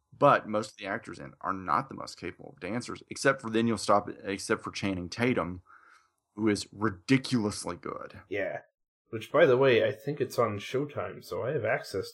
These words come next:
Speaker 2: to it.
Speaker 1: Yeah, uh, yeah, it's well worth your time. It's well, yeah, it'd be on H B O, 'cause
Speaker 2: H B O.
Speaker 1: it's, uh,
Speaker 2: Well, there you go, yeah.
Speaker 1: Yeah, it's well worth your time. It's, it's a good movie. I, as I said, this is, I, I warned you all at the start that this was not a movie that I was gonna have a lot to say about,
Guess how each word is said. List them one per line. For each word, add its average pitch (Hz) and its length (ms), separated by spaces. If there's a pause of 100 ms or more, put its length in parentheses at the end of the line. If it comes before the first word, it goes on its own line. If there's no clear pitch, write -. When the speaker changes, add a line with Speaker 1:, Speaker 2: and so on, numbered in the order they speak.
Speaker 2:
to 92 160
it. 95 80 (540)
Speaker 1:
Yeah, 110 180 (100)
uh, 101 240
yeah, 113 240
it's 98 200
well 127 160
worth 113 280
your 90 80
time. 85 560
It's 90 280 (120)
well, 113 380
yeah, 107 80
it'd 110 160
be 120 100
on 104 140
H 87 220
B 87 160
O, 76 280
'cause 82 120
Speaker 2:
H 110 160
B 98 100
O. 80 40
Speaker 1:
it's, 73 60
uh, - 160
Speaker 2:
Well, 117 120
there 117 120
you 98 120
go, 80 160
yeah. 92 260 (300)
Speaker 1:
Yeah, 85 180 (240)
it's 143 160
well 147 180
worth 110 240
your 87 80
time. 85 280
It's, 98 160
it's 107 180
a - 60 (120)
good - 220
movie. - 340
I, 139 200 (340)
as 226 240
I 196 60
said, 131 80 (580)
this 170 220
is, 170 80
I, 139 160
I 135 180
warned 196 300
you 202 80
all 175 80
at 170 120
the 147 60
start 151 300
that 143 80
this 127 220
was 123 80
not 131 140
a - 20
movie 127 240
that 120 80
I - 20
was 107 80
gonna 113 160
have 110 80
a 104 60
lot 101 240
to - 40
say 160 340
about, 95 460